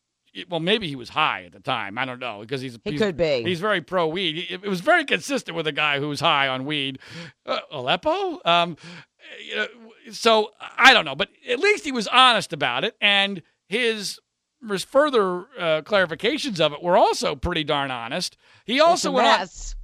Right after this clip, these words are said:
Speaker 1: I'm sorry?
Speaker 2: <laughs> It's a mess.
Speaker 1: Yes. Well, no, I'm not talking about that. I'm talking about, like, uh, his further clarifications later on. I, I said, "I need to get smarter."
Speaker 2: Yeah.
Speaker 1: But he also said, "Wait a minute.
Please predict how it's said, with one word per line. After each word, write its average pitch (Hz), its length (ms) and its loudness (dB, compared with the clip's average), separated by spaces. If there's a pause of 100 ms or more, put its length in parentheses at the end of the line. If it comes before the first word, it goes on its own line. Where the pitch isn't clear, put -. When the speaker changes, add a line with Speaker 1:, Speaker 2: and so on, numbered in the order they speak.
Speaker 1:
I'm 147 120 -8
sorry? 190 440 0
Speaker 2:
<laughs> - 260 -12
It's 220 260 -2
a 233 80 -2
mess. 220 760 -2
Speaker 1:
Yes. 175 360 0
Well, 185 100 -6
no, 190 80 4
I'm 202 80 0
not 220 120 0
talking 220 100 2
about 160 160 0
that. 170 120 0
I'm 160 60 -6
talking 180 160 -2
about, 160 220 -2
like, 151 240 -6 (340)
uh, 170 260 -8
his 151 180 -2
further 180 340 0
clarifications 151 920 -2
later 139 300 -2
on. 175 240 2
I, 160 140 2 (100)
I 147 80 -6
said, 143 160 -6
"I 139 100 2
need 151 200 -6
to 143 80 -12
get 135 180 -8
smarter." 160 720 0 (560)
Speaker 2:
Yeah. 160 180 -4
Speaker 1:
But 220 140 4
he 214 140 0
also 311 320 2
said, 185 500 0 (320)
"Wait 294 300 4
a 247 60 0
minute. 151 320 -4